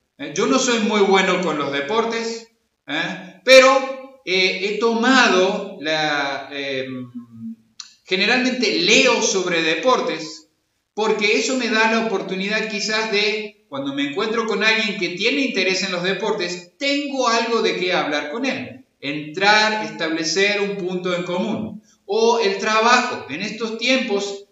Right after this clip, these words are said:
en mi trabajo secular, las personas, ah, llevan más de cuatro meses sin trabajar y más de cuatro meses con sus ingresos muy reducidos. Entonces,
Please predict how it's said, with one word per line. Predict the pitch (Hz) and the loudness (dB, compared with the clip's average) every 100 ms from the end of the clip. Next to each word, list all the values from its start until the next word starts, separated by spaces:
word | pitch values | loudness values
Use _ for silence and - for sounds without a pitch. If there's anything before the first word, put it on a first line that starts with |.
| _ | _
en | 165 175 | -6 -4
mi | 175 | -4
trabajo | 175 175 185 220 220 | -2 0 0 -2 -2
secular, | 196 180 180 180 220 220 214 220 - - | -4 -6 -8 -4 0 2 0 -6 -12 -10
las | 165 165 | -10 -4
personas, | 170 175 226 220 226 220 - _ _ | -4 -4 -4 -2 -4 -6 -12 _ _
ah, | 180 180 180 | -2 0 2
llevan | 196 208 202 | 2 2 0
más | 214 | 0
de | 196 - | -2 -2
cuatro | 208 233 226 214 | 0 0 2 -2
meses | 208 240 - 151 - - - - _ _ _ _ _ | 0 0 0 -2 -6 -10 -14 -20 _ _ _ _ _
sin | - - 226 233 | -12 -6 -4 -2
trabajar | 214 190 170 - 185 - - - - - _ | 0 2 2 2 2 2 -2 -10 -18 -20 _
y | - 190 | -8 -2
más | 220 233 | 0 0
de | 233 | 0
cuatro | 220 220 202 | 0 0 0
meses | 208 226 220 196 196 | 0 0 0 -2 0
con | 190 190 | -2 -2
sus | 190 190 | -4 -4
ingresos | 190 185 208 220 214 190 | -4 -2 0 0 0 -2
muy | 190 226 | 0 2
reducidos. | 226 220 196 - 220 196 107 - - _ _ _ - | 2 4 2 2 0 0 -4 -8 -16 _ _ _ -10
Entonces, | 190 190 240 233 233 107 - - | -8 0 2 2 -2 -4 -6 -12